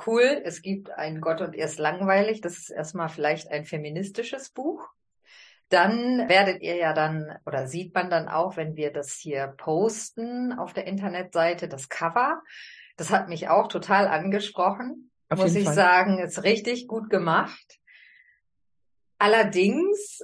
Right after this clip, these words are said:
Speaker 1: der Titel und das Cover haben jetzt für mich nicht so zum Inhalt gepasst. Und ich find es schon echt beachtlich, wie du diesen Inhalt jetzt zusammengefasst hast, weil ich wäre maximal überfordert,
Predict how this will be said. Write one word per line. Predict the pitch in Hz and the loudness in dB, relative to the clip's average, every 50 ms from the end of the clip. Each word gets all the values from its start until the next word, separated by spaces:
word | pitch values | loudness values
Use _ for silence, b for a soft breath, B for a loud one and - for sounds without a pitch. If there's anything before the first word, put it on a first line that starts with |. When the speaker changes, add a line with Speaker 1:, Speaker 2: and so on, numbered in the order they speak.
| - - | -8 -2
Speaker 1:
der | - 202 202 196 | 0 0 0 0
Titel | - 247 254 - 294 294 294 302 302 311 320 311 311 - - | -4 -10 -8 -2 0 4 6 6 6 4 2 0 -4 -6 0
und | - 202 190 190 190 185 196 - - - | 2 2 2 2 0 -6 -8 -12 -12 -6
das | - 185 170 - - | -4 -4 -4 -4 -6
Cover | - - 196 190 196 233 233 240 247 247 247 254 - - - _ _ _ _ _ - | -2 2 2 4 6 6 8 8 8 8 6 4 2 -2 -12 _ _ _ _ _ -10
haben | - 180 175 180 185 | -2 0 2 2 2
jetzt | 185 180 175 180 - | 0 -2 -4 -4 -6
für | - - 180 | -4 -2 -2
mich | 175 180 190 208 214 - | -2 0 -2 -2 -2 0
nicht | 196 196 196 | -2 -2 0
so | 180 165 | -2 -4
zum | 165 - 180 160 151 156 | -6 -6 -10 -10 -10 -10
Inhalt | 143 135 135 135 131 123 - | -12 -12 -10 -8 -8 -10 -10
gepasst. | - 139 131 - 151 135 135 - - - _ _ _ _ _ _ _ _ _ - | -12 -16 -12 -10 -10 -10 -10 -10 -18 -20 _ _ _ _ _ _ _ _ _ 0
Und | 214 202 202 196 | 2 4 4 4
ich | 214 202 - | 2 -2 2
find | - 285 - - 233 | 2 2 2 2 0
es | 214 - - | -2 -2 -2
schon | - 208 220 220 220 - | -2 -2 -2 -2 -4 -2
echt | - 208 226 - - _ - | 0 0 0 -2 -6 _ -4
beachtlich, | - - - - 247 247 - - - - 214 208 208 208 - - | -4 -4 0 0 0 0 -2 -8 -8 -6 -2 -2 -2 -2 -4 -6
wie | 190 190 | -8 -6
du | 196 202 | -4 -6
diesen | - 190 190 175 165 175 190 180 | -6 -6 -10 -10 -8 -8 -8 -6
Inhalt | - 202 233 302 311 247 208 160 156 180 220 - - | -4 -4 -4 -4 -4 -2 0 0 2 2 2 0 0
jetzt | - 175 180 220 - - - - _ - B B B B | 0 0 0 0 0 -4 -16 -16 _ -20 B B B B
zusammengefasst | B - - 185 170 196 220 302 269 202 170 165 160 - - 170 170 165 165 - - - - | B -8 -4 0 4 4 4 4 2 -2 -4 -4 -6 -4 -4 -4 -4 -4 -6 -12 -14 -6 0
hast, | 160 165 214 - - - - _ - 190 | 0 2 2 0 -2 -10 -14 _ -4 2
weil | - 269 294 | 4 6 6
ich | 226 202 247 247 - - | 6 4 0 -4 -4 -2
wäre | 165 175 240 226 214 220 175 | 0 2 2 2 2 0 0
maximal | 170 170 175 196 220 294 - - - 311 285 233 226 214 214 214 | -2 0 4 4 4 4 4 0 -4 -2 0 4 4 4 4 4
überfordert, | 202 196 196 202 202 - - 220 233 247 226 165 143 147 147 | 2 4 2 2 2 2 2 4 4 4 4 2 0 -4 -6